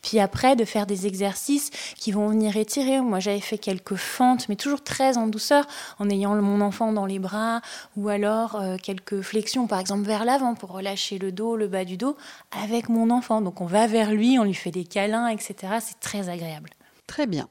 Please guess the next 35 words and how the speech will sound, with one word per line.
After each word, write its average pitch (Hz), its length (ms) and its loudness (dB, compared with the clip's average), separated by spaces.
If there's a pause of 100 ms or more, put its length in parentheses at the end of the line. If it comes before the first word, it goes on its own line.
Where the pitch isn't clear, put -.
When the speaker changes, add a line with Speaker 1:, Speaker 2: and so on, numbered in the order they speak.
(480)
Speaker 2:
Merci 175 340 -2
Justine, 233 460 2
merci 226 280 2
Séverine. 226 540 6 (460)
Alors 165 120 6
si - 140 2
vous 262 160 4
avez 247 160 6
aimé 226 180 2
ce - 140 -2
podcast, 180 520 2
eh 156 40 -2
bien, 147 160 0
n'hésitez 165 360 0
pas 170 120 2
à - 20 4
le 156 60 0
partager 156 440 0
à 147 60 2
vos 135 180 0
amis, 170 380 4
votre 185 220 2
famille, 147 500 0
sur 170 160 0
les 143 140 2
réseaux. 143 400 6 (180)
Et 190 120 8
vous 233 160 6
pouvez 262 360 0 (120)
aussi 285 420 4
me 247 80 4
laisser 220 180 0
un 202 80 4
commentaire 208 440 2 (100)
sympathique 180 720 2